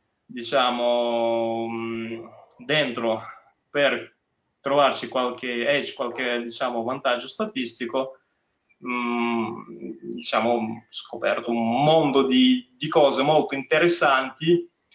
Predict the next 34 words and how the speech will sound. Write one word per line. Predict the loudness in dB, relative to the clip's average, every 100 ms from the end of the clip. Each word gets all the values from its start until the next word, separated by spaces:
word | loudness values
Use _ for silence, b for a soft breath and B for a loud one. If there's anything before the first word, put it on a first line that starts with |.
| b b b _ _
per | 0 0
cui | 0 2 0
sono | 0 -2 2
anni | 2 0 -6
che | -10
so, | -10 -8 -6 -6 -6
trado | 0 0 0
questo | -8 -8
mercato | -6 -4 -2 -2
e | -4
mi |
trovo | -4 -2 0
benissimo, | -2 -6 -6 -8
perché | -8 -6
dopo, | 0 0 2 -4 -4 _ _
al | 2 2
di | 4
là | 2 4
del | 2
fatto | 2 0 0
che | -6
sia | -2 2
molto | 4 4
efficiente, | -2 -4 -2 0 0 -2 -2
offre | -4 2 2
anche | 2 -2 -10 -10
diversi | -4 0 0 -2 -2
vantaggi | 2 2 2 2 2 0 -6
che | -8
possono | -12 -8 -8
essere | -8 -4 -2 0
la | 0
differenziazione. | -4 -6 -6 -8 -10 -14 -8 -2 -2 0
Infatti | -4 -2 -2 -2 -4 -6